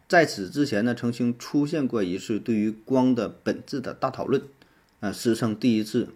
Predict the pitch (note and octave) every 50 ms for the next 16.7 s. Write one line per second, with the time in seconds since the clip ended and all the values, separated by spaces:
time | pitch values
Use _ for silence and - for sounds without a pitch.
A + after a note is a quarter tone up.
0 | - _ _ A2+ G#2 G2 F#2+ - G2+ G2 F#2 F2+ - - _ _ _ _ _ _
1 | _ _ _ _ _ _ _ _ _ _ - E3 D#3 D3 C#3+ C#3+ C#3 B2 G#2+ G#2+
2 | G#2+ G#2 G2 G2 G2+ F#2+ A2+ E3 G#3 D#3+ G#2+ - - F#2 F2+ - - G2 - -
3 | _ _ _ _ _ _ _ _ _ _ _ _ _ _ _ _ _ _ _ _
4 | _ - E3 D#3 F3 D#3 D3 - E3+ D#3 C#3+ D3 D3+ C#3+ C3 A2+ A2 A2 A2 A#2+
5 | C#3 D#3 E3+ D#3+ C#3 A#2 A2+ G#2+ G#2+ - C#3+ C#3+ C#3+ B2+ C3 C3+ C3+ - A3+ F#3+
6 | C3+ G#2+ G2+ A#2+ G#2 G2 G2+ G2+ - - - - - G#2 F#2 - G2 F2+ - -
7 | _ _ _ _ _ _ _ - E2 - - - E3 E3+ C3+ C3+ B2+ C3+ C3 -
8 | - A2 A#2 A2+ G#2+ G2 F#2+ G2 A2 A#2 A#2+ - - - - C#3 A2+ F2 C#2+ -
9 | - - - _ _ _ _ _ _ _ _ _ _ A2+ A2 G#2 - C#3 C3+ C3
10 | B2+ A#2+ A2+ A2 A#2+ A#2 G#2 G2+ G#2 G2 G2 G#2 G2+ F#2 - G2 F#2 F#2 F#2 F#2+
11 | F#2 - E2+ E2 - - F2+ F2 F2+ E2 - F#2 F2+ F2 - - - - - -
12 | - - _ - - - - _ _ _ _ _ - - _ _ _ _ _ _
13 | _ _ _ _ _ _ _ _ _ _ _ _ _ _ _ _ - F3 F3 F#3
14 | F#3 F3 E3 D3+ - E3+ F#3 D#3+ B2+ A2+ C3 D3+ C3 A2 A2 E3+ F3+ F3+ D3 -
15 | A2 E2+ F2+ G#2+ G2 - A2+ - - G2+ G2 G2 G2 - - F2 F2 F#2 G2 F#2
16 | F#2 F2 - - D#2+ E2 F#2+ F#2+ F2 F2 E2+ - - -